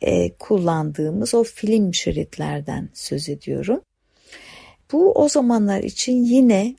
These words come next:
olağanüstü bir buluş. Eastman transparan bu filmin tutacağından o kadar emin oluyor ki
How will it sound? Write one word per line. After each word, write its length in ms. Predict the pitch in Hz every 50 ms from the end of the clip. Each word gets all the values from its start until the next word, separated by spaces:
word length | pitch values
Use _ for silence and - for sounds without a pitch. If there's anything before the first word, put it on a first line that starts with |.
| _ _
olağanüstü 960 | - 220 226 233 240 240 233 220 190 180 175 - - - _ - 214 233 226 -
bir 320 | 208 208 208 208 - - _ -
buluş. 480 | - 185 170 147 127 - - - - _ _ _ _ _ _ _ _ _ _ _ _ _ _ _ _ - _ _ _ _ _ _ _ _ _ -
Eastman 440 | 494 - - - - 320 320 339 359
transparan 840 | - - - 302 302 302 302 - - 294 294 285 277 269 262 247 233
bu 60 | 269
filmin 460 | 269 - - 240 214 202 196 185 180
tutacağından 800 | 180 - - - - 202 190 - 185 175 170 160 151 165 - - - _
o 120 | - - - _
kadar 440 | - - 240 233 - 285 359 427 -
emin 300 | - - 233 208 202 185
oluyor 500 | 180 175 180 180 180 240 320 466 466 466
ki 260 | - - 247 302 381